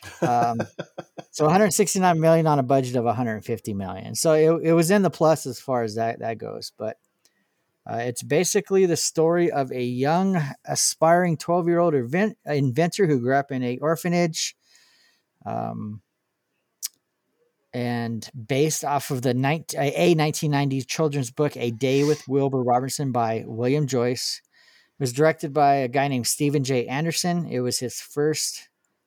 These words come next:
Speaker 1: directing job. Uh, had some voices, voice stars that you might recognize. Um,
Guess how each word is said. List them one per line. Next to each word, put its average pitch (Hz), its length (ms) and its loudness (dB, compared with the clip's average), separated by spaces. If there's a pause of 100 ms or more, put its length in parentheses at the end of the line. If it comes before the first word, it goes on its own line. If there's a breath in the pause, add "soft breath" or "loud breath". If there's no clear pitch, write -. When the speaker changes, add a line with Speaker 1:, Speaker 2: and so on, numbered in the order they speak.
(140)
Speaker 1:
directing 131 600 -4
job. 127 480 0 (800)
Uh, 117 400 -4
had 180 340 0
some 196 400 0
voices, 190 540 2
voice 165 320 2
stars 165 420 2
that 139 140 -2
you 135 100 -2
might 131 300 0
recognize. 143 800 -2
Um, 113 480 -4